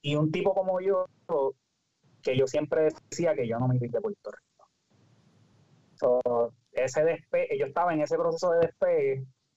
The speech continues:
de decir, "Diablo, puñeta, no puedo, no puedo".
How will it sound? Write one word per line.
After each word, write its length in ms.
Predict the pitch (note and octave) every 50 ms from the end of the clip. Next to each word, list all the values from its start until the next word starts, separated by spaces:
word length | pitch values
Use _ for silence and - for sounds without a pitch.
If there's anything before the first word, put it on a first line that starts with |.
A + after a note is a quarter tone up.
| _ _ _ _ _ _ _ _ -
de 380 | - B2+ B2+ B2+ B2 B2 B2 B2+
decir, 800 | - B2 A#2+ - C#3 C#3 C#3 C3+ C3 C3 B2+ B2 A#2+ A#2 A2+ A2 - _ _ _ _ _ _ _ _ _ -
"Diablo, 360 | - - - - - A#2+ A#2
puñeta, 380 | A2+ G#2+ A2 C3+ C3+ C3 B2 A#2 A2 - _ -
no 180 | D#3 G#3+ C3 C3
puedo, 480 | C3+ D#3+ E3+ F3 E3 D#3+ D#3 D3+ D3
no 140 | C#3+ C3+ C3+
puedo". 580 | C#3+ D#3+ E3 E3+ E3 D#3+ D#3 D3+ D3+ D3+ C#3+